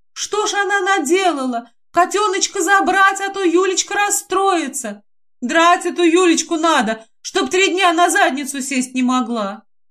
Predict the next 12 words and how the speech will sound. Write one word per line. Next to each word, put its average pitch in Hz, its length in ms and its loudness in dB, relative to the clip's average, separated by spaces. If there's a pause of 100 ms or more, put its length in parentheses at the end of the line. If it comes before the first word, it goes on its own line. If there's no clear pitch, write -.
(540)
А 208 180 4
Динку 320 460 0
нужно 285 360 0
писать 254 440 -4
в - 100 -14
цвете. 185 680 -6 (160)
Непременно 254 600 2
берлинская 226 680 0
лазурь, 208 600 0 (260)
ультрамарин, 220 920 2
белила 226 480 2
титановые 254 920 -2